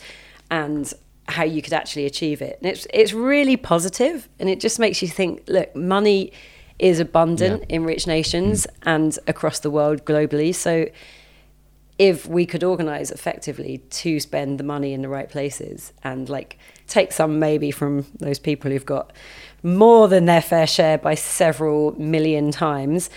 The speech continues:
Speaker 1: um, then, yeah, then actually it kind of breaks down these problems that seem unsurmountable, like infinity-sized problems, into something that's actually kind of doable. So, yeah, really recommend that. It's called How to Spend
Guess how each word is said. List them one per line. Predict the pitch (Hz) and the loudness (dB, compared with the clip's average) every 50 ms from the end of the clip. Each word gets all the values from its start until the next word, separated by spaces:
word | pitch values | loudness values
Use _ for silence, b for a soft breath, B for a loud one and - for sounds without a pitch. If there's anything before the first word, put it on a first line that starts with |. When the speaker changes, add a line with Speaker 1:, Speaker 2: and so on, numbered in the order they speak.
| B B B B B B B B | B B B B B B B B
Speaker 1:
um, | - 196 196 190 196 196 202 202 208 208 208 - - - - - 185 - | 4 6 8 8 8 6 6 4 2 2 -2 -6 -16 -18 -16 -16 -2 4
then, | - 240 233 233 233 233 233 233 233 233 226 - - - - - | 6 8 8 8 8 6 4 4 6 4 4 2 0 -10 -10 -6
yeah, | 220 208 202 226 262 294 269 190 165 156 147 - | 0 4 6 6 8 8 8 6 6 4 2 4
then | - 208 208 226 | 6 8 8 8
actually | 233 - 220 - 247 233 | 6 4 4 4 4 4
it | - | 4
kind | 254 254 240 | 4 2 2
of | 233 | 4
breaks | 240 240 226 208 220 | 6 6 6 6 6
down | - 226 220 | 4 4 2
these | 214 196 180 | 2 0 -4
problems | - - 233 220 220 220 208 202 - | -2 0 2 2 2 2 0 2 2
that | - 190 - | 0 0 0
seem | - 208 196 196 202 - - - - | 2 2 2 2 2 -2 -4 -4 -2
unsurmountable, | 196 202 190 - 190 190 185 190 202 196 - - - 151 151 156 170 190 | 0 0 2 0 2 2 2 2 2 0 -2 -2 0 2 2 4 2 2
like | 180 - 160 - - - _ _ - | 2 0 -2 -4 -6 -12 _ _ 0
infinity-sized | 180 170 170 170 - - 190 185 185 180 - - 175 156 156 151 143 151 - - - 180 165 160 160 151 - - | 0 0 0 -2 -2 -2 0 0 0 0 0 -2 -2 0 0 -2 -2 -4 -2 0 2 4 4 4 4 2 0 -2
problems, | - 185 - 160 147 139 147 151 - | -2 -2 0 0 -2 -2 -2 -4 -4
into | - 165 160 160 - | -4 -4 -4 -2 -2
something | - 170 160 135 160 151 | -2 -2 -2 -2 -2 -4
that's | 156 - 165 | -2 -2 -4
actually | 156 - - - 147 147 | -6 -4 -4 -4 -6 -6
kind | - - - 165 160 151 | -6 -6 -4 -2 -2 0
of | 143 143 135 - - - b b b b b b b b b | -2 -2 -4 -8 -12 -20 b b b b b b b b b
doable. | - 165 180 180 151 123 - - - - - - | 0 2 4 4 2 0 -4 -8 -8 -10 -10 -8
So, | - - - - 110 - - - | -6 -6 -4 -4 -4 -4 -6 0
yeah, | - 202 180 143 - | 4 4 4 4 4
really | - 175 214 233 233 214 | 2 4 6 6 6 6
recommend | 208 202 - 196 180 170 160 156 | 4 4 2 0 0 0 0 0
that. | 147 - | -2 -4
It's | - | -6
called | - 180 175 | -6 -6 -6
How | 185 - 196 196 190 | -4 -2 0 0 0
to | 190 - 190 | 0 -2 -6
Spend | - - - 175 165 170 156 | -4 0 2 2 2 2 0